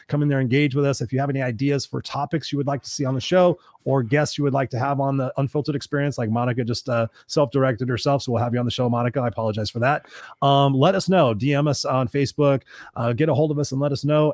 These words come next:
And we would love to have you on the show or have somebody that you know on the show, and just to continue expanding our horizons and our opportunities.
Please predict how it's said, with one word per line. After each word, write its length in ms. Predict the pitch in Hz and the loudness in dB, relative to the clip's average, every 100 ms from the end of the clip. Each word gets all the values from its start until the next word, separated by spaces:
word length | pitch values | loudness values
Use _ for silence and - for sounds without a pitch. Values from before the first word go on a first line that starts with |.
| 123 | -2
And 180 | 120 131 | -2 0
we 80 | |
would 100 | 127 | 0
love 120 | 139 131 | 0 -2
to 100 | 127 | -2
have 120 | 139 | 0
you 100 | 139 | 0
on 80 | 151 | 0
the 80 | |
show 240 | 131 160 156 | 0 0 0
or 200 | 131 113 | 0 -2
have 260 | 120 131 113 | -2 -4 -4
somebody 320 | - 127 123 | -6 -4 -2
that 200 | 113 - | -4 -2
you 60 | |
know 140 | 120 123 | -2 0
on 80 | 123 | -2
the 60 | |
show, 260 | - 127 120 | -2 -2 0
and 100 | 117 | -2
just 180 | 123 - | -4 -6
to 60 | |
continue 440 | 117 110 135 131 127 | -10 -8 -2 -2 -2
expanding 440 | - - 120 120 | -4 -6 -2 -2
our 80 | 104 | -4
horizons 540 | - 117 120 117 113 | -4 -2 -2 -2 -2
and 80 | 107 | -4
our 140 | 101 104 | -6 -8
opportunities. 680 | - - 170 165 165 156 | -8 -2 2 4 4 2